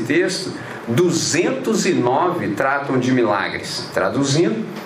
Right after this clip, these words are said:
Jesus, ele não só pregou a chegada do reino de Deus, como ele também demonstrou através do ministério dele de cura, de expulsão dos demônios, et cetera.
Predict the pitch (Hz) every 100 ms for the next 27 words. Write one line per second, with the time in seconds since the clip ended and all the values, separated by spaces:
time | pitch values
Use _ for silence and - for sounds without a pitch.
0 | - - - 113 120 151 147 175 185 175
1 | 180 247 254 - 165 139 - 156 143 -
2 | 127 196 147 120 - - - - - -
3 | - - - - - - - 120 117 113
4 | 127 113 131 139 127 113 131 123 113 120
5 | 170 175 165 156 160 160 151 139 156 160
6 | 151 160 202 160 156 156 165 170 147 139
7 | 143 143 143 143 143 131 131 139 139 120
8 | 120 117 110 113 117 135 131 131 117 -
9 | - - - 110 123 117 123 117 117 117
10 | 135 127 135 127 123 127 - - - -
11 | - - 107 107 123 101 -